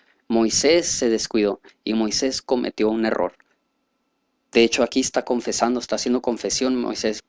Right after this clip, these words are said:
"Pues, ¿sabes qué? A, a mí me pareció bien, ni siquiera lo pensé, qué tan grave era este problema, y escogí doce de cada, de cada tribu". Ahora dice, eh, "se encaminaron y,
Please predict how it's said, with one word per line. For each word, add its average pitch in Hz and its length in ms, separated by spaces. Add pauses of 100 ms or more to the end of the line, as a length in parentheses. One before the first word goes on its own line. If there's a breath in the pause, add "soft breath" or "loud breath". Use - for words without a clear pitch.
"Pues, 110 140
¿sabes 117 200
qué? 143 140
A, 110 200
a 110 120
mí 113 120
me 123 120
pareció 117 380
bien, 151 300 (640)
ni 120 120
siquiera 120 360
lo 123 120
pensé, 107 380
qué - 100
tan 120 160
grave 120 260
era 120 120
este 120 180
problema, 123 400 (480 loud breath)
y 113 460
escogí 120 480
doce 117 300
de 113 100
cada, 113 440 (120)
de 110 80
cada 110 260
tribu". 104 280 (1120 loud breath)
Ahora 107 280
dice, - 400 (2500)
eh, 113 240
"se - 160
encaminaron 117 680
y, 110 200